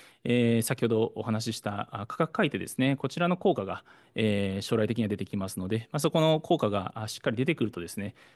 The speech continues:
まあ、ずっとこの六万円から七万円ぐらいの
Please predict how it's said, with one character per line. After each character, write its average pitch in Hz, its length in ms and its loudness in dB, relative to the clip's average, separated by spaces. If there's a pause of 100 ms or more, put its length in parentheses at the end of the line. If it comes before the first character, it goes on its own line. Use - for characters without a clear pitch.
(140)
ま - 40 4
あ、 120 40 0
ず 113 80 -2
っ 107 60 -2
と 120 120 -2
こ 117 160 2
の 110 320 2
六 113 480 2
万 113 180 2
円 113 80 0
か 113 100 -2
ら 107 100 0
七 107 160 2
万 107 160 4
円 110 80 4
ぐ 113 60 0
ら 95 100 -2
い 87 40 -8
の 87 140 -14